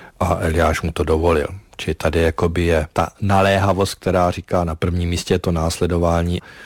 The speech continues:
Zase si musíme ale uvědomit, že ta provokace to přenáší do obraznější roviny. Není tam doslovně pluh, ten učedník za ním nebude chodit s pluhem.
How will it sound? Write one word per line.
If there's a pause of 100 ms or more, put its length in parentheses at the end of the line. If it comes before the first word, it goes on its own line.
(200)
Zase
si
musíme
ale
uvědomit,
že
ta
provokace
to
přenáší
do (100)
obraznější
roviny. (500)
Není
tam
doslovně
pluh,
ten
učedník
za
ním
nebude
chodit
s
pluhem.